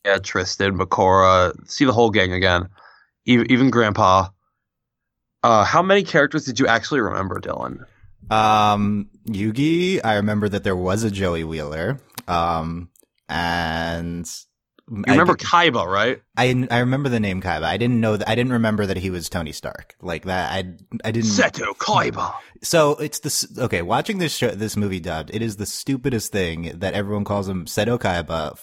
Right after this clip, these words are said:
Speaker 2: both full name, full Japanese name, and then the other character is Joey Wheeler. Like, <laughs> what is, what is even that? Why did we
Speaker 1: Wheeler.
Speaker 2: translate,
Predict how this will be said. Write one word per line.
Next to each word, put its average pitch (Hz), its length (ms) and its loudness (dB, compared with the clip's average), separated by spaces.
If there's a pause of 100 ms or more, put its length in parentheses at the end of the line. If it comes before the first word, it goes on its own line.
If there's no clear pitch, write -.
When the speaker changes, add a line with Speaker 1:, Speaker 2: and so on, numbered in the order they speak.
Speaker 2:
both 110 300 -4
full 113 220 0
name, 90 260 0
full 113 160 -2
Japanese 104 440 0
name, 87 240 -2
and 95 220 -2
then 98 580 -2
the 95 200 -6
other 95 160 -2
character 101 320 -4
is 92 160 -4
Joey 87 380 -2
Wheeler. 76 480 -10 (420)
Like, 95 420 -6 (180)
<laughs> - 180 -6
what 127 280 0
is, 123 100 0
what 120 180 0
is 117 160 -2
even 98 600 -2
that? 76 320 -6
Why 95 260 0
did 104 220 -4
we 110 100 -2
Speaker 1:
Wheeler. 104 260 2
Speaker 2:
translate, 101 220 0